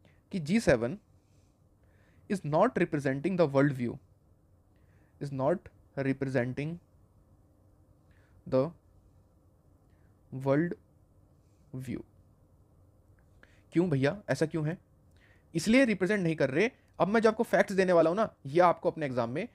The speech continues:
लिख के आने हैं, क्योंकि जी सेवन की जितनी सारी कंट्री ना, सातों कंट्री मिला के,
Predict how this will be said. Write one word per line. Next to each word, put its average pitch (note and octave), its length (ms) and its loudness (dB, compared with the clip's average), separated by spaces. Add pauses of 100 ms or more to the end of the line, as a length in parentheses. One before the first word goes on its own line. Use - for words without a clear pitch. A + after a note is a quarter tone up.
(160)
लिख C#3+ 160 -4
के C#3 80 -2
आने G#2 200 -6
हैं, - 100 -12 (380)
क्योंकि G#3 220 0 (460)
जी F#3 260 -2
सेवन F3+ 260 4
की A3+ 160 -2
जितनी F3+ 280 -6
सारी F#3 280 2
कंट्री F3 280 -2
ना, A3+ 80 0
सातों G3 300 2
कंट्री D#3+ 260 -2
मिला C#3 220 2
के, G3+ 220 -2